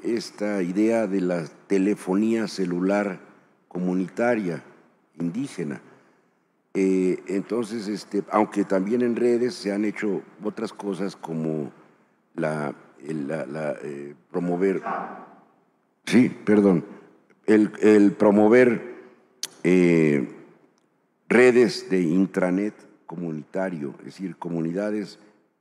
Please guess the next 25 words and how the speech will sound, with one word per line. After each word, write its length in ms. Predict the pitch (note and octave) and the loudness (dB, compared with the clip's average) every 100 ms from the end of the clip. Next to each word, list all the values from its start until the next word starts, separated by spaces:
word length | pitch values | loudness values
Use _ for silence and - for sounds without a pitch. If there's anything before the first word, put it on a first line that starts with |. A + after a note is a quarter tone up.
| _ _ _ - | _ _ _ -6
interconectadas 1200 | G#2 F#2+ G2+ - F2+ F2 E2+ F#2+ F#2+ F#2 F2+ - - | -4 -4 -6 -6 -4 -4 -6 -6 -4 -4 -8 -14 -12
con 200 | E2 E2 | -8 -6
redes 640 | F2+ G2 G2 E2 - - _ _ _ | -4 -4 -4 -8 -14 -20 _ _ _
intranet. 720 | F2+ G2 - G#2 G#2+ C3 - - _ _ _ | -8 -8 -6 -8 -6 -6 -10 -20 _ _ _
No 260 | D2+ F2+ G#2 | -10 -6 -6
es 120 | G2 | -8
tanto 540 | G2+ G2+ G2 G2+ F2 - - | -8 -8 -8 -8 -8 -12 -20
salir 480 | A#1+ - D2 D#2+ G2 | -20 -16 -14 -12 -8
al 160 | F#2+ D#2+ | -8 -10
internet, 580 | D2+ - E2 E2 F#2 F#2 - | -14 -14 -14 -10 -12 -12 -12
al, 260 | F#2+ F2+ C#2+ | -10 -10 -10
al, 300 | D2+ E2+ D2+ | -14 -14 -14
al, 340 | D2 E2+ D#2+ B1 | -14 -14 -14 -14
al, 260 | C#2+ D#2 C2+ | -16 -14 -16
al 320 | C2 B1 A#1 A#1+ B1 _ _ _ | -18 -20 -20 _ _ _ _ _
internet 360 | E2+ F2 F#2+ | -12 -10 -10
global, 360 | G2+ A2+ G#2 F#2 | -10 -8 -6 -8
sino 260 | E2+ E2 | -8 -8
tener 360 | D#2 F2+ G2+ B2 | -6 0 2 0
internet 640 | G2 F#2 F2 D#2 E2+ E2+ | -2 -8 -8 -8 -8 -8
en 140 | D2+ C#2+ | -10 -12
la 80 | |
comunidad. 260 | C#2 C2+ C2 _ _ - | -14 -20 -20 _ _ -12
En 100 | B2+ | -6
fin, 180 | C#3+ | -4